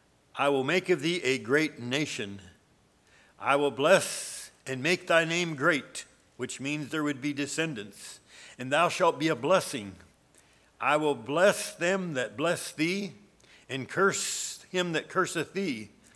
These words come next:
And in thee shall all the families of the earth be blessed." Now, I don't know if there, are there any Jewish people here? Any Hebrews? There is one. In other words, but notice,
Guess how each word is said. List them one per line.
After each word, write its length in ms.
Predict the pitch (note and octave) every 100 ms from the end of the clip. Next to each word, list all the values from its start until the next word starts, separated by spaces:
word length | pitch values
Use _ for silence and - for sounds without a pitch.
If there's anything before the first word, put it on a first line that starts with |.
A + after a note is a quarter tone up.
| - - - _ -
And 260 | D3 E3 D#3
in 300 | C3+ A#2 A2+
thee 560 | G#3+ E3+ B2+ C#3 C#3 G#2+ _ _ _ _
shall 300 | - C3+ A2+
all 520 | A2 C3+ D3 D#3 E3
the 140 | E3 D#3
families 560 | - D3+ B2 A#2+ A2
of 100 | A#2+
the 80 | G2+
earth 320 | B2 B2 -
be 100 | C3+
blessed." 600 | A2+ B2+ G2 - - - _ _ _ _ _ - _
Now, 80 | A2+
I 120 | A#2
don't 260 | D3 E3+ -
know 140 | D3+
if 100 | E3
there, 180 | C#3 A#2+ -
are 140 | B2
there 120 | A#2+
any 180 | D3+ F3+
Jewish 440 | B2+ C3+ D#3+ D3 -
people 280 | D#3 C#3
here? 340 | C3 C#3 C#3+ - _ _ _ _ _ _ _ _ _ _
Any 180 | C3 D3
Hebrews? 640 | A2 C#3 C3 D3 C#3 - - _ _ _ -
There 140 | D3+
is 200 | D3 D3
one. 220 | G#2 F#2 - _ _ _ - - -
In 80 | C#3
other 180 | F3 F3
words, 260 | F3 C3+
but 160 | G#2 A#2+
notice, 580 | F3+ F#3 A#2 - -